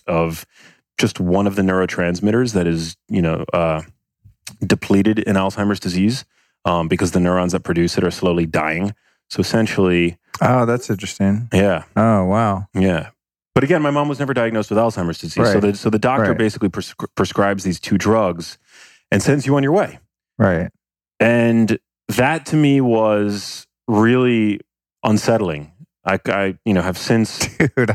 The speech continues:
Speaker 2: I,
Speaker 1: <laughs>
Speaker 2: I'd, that's the thing with, with Western medicine, man,
Speaker 1: Yeah.
Speaker 2: is,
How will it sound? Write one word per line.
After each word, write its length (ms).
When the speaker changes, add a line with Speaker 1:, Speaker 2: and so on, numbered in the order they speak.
Speaker 2:
I, 320
Speaker 1:
<laughs> 280
Speaker 2:
I'd, 320
that's 280
the 140
thing 260
with, 180
with 220
Western 420
medicine, 480
man, 380
Speaker 1:
Yeah. 240
Speaker 2:
is, 280